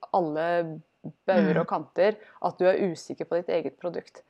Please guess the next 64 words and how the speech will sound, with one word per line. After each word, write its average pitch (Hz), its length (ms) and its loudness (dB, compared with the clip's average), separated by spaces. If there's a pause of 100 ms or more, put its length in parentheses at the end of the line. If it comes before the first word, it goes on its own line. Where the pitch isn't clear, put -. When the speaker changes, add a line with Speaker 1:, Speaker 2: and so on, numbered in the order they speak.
(280)
Speaker 1:
Så 208 160 -4
den, 180 240 2
Speaker 2:
Mm. - 120 -6
Speaker 1:
så 226 140 -2
den 196 200 2
tryggheten, 170 720 -2
det 180 80 2
å 175 80 0
vite 190 420 -4
at - 60 -6
dette 185 200 -8
er 175 60 -4
verdt - 240 -12
det, 247 200 4 (180)
det 185 80 6
er 208 140 10
en 185 100 2
av 185 80 4
de 180 100 4
tingene 165 240 -6
vi 180 60 -6
snakker - 360 -8
mye 170 400 -2
om 156 120 -4
i - 20 -8
eventet, - 500 -8
hvordan 165 220 -4
man 180 160 0
kan 160 160 2
Speaker 2:
Mm. 151 60 -8
Speaker 1:
komme 160 400 -4
dit. 185 280 -2 (380)
Hva 175 440 6
er 170 40 4
det 160 80 0
som 180 140 -8
skal - 160 -6
til 320 340 2 (160)
for 180 200 0
at 180 140 -2
du 160 120 -4
skal - 160 -6
kunne 160 200 0
Speaker 2:
Mm. 151 60 -8
Speaker 1:
ta 156 280 -4
de 160 120 -2
høyere 151 340 -4
prisene? - 400 -10 (400)
Og 226 80 2
det 285 140 0
kan 226 160 2
Speaker 2:
Ja. - 60 6 (100)
Speaker 1:
være, 170 320 0
ja, 226 120 4
ikke 247 80 2
sant? 254 120 2
Det 233 80 10
er 220 80 8
jo 240 60 10
mange 202 220 4
ting 185 140 -2
som 185 160 -6
spiller 165 300 0
inn, 196 220 -2